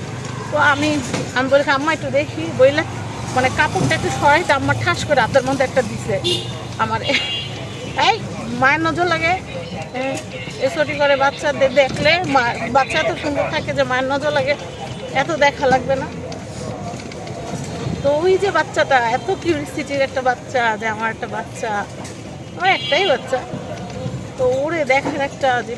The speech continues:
ভালোবাসা, দশ মাস না দেখা ভালোবাসা, অন্যরকম একটা ব্যাপার স্যাপার। সাত মাসের সময় আমি ওর নাম রাখছিলাম মানহা।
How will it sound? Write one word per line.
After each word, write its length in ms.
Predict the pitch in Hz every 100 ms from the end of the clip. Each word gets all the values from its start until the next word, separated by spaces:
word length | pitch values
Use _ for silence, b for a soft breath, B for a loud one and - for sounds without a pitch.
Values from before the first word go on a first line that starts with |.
| 220
ভালোবাসা, 540 | 214 254 277 233 - 226
দশ 340 | 196 269 -
মাস 260 | 311 302 294
না 200 | 269 269
দেখা 280 | 277 277 285 285
ভালোবাসা, 460 | 220 220 262 - 208 - 254 - - - -
অন্যরকম 520 | 285 330 403 403 370 285
একটা 180 | 269
ব্যাপার 300 | 233 214 208
স্যাপার। 320 | 220 - - - - 254 494 523 - - -
সাত 120 | - 302
মাসের 220 | 339 349 330
সময় 180 | 302 269
আমি 140 | 254 240
ওর 80 |
নাম 260 | 226 233 240
রাখছিলাম 480 | 254 - 247 220 214
মানহা। 280 | 208 202